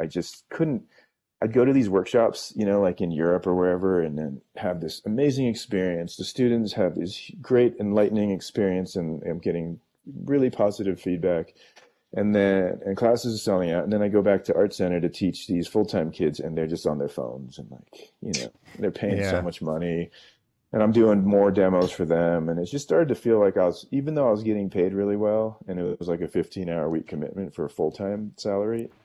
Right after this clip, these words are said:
Speaker 1: at that school, which was amazing, I just, it wasn't worth it.
Speaker 2: Mm.
Speaker 1: I miss it a little bit.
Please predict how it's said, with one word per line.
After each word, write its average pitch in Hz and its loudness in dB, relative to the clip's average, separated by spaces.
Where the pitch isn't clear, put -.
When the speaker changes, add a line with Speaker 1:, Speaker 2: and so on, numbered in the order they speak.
Speaker 1:
at 82 -4
that 80 0
school, 98 0
which 87 -4
was 80 -6
amazing, 76 -6
I 80 -6
just, - -10
it - -4
wasn't 73 -4
worth 73 -4
it. - -8
Speaker 2:
Mm. 120 0
Speaker 1:
I - -4
miss 127 0
it 104 4
a 87 2
little 101 4
bit. 95 2